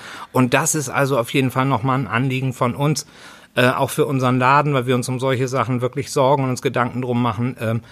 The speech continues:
kümmert euch da vorher drum, wenn ihr einen Daunenschlafsack kaufen wollt, ähm, dass ihr vorher ein bisschen euch schlau macht über die Siegel, die Herkunft der Daune und so weiter.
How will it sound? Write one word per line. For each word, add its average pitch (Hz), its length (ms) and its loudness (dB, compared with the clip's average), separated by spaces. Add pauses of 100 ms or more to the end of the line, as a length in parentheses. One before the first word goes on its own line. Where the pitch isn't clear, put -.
(260)
kümmert 147 280 4
euch 127 160 -4
da 127 120 0
vorher 135 320 0
drum, 123 340 0
wenn 131 160 0
ihr 156 300 0
einen 147 240 -2
Daunenschlafsack 135 640 -2
kaufen 120 380 -4
wollt, 175 260 4 (540)
ähm, 127 380 4 (760)
dass 127 240 0
ihr 127 140 -4
vorher 127 320 2
ein 120 120 2
bisschen 139 360 0
euch 117 160 -2
schlau 110 200 2
macht 107 300 0
über 107 400 -2 (840)
die 120 80 -2
Siegel, 123 300 2
die 117 80 0
Herkunft 110 440 -2
der 113 120 0
Daune 107 320 2
und 98 120 -4
so 98 140 -4
weiter. 87 240 -6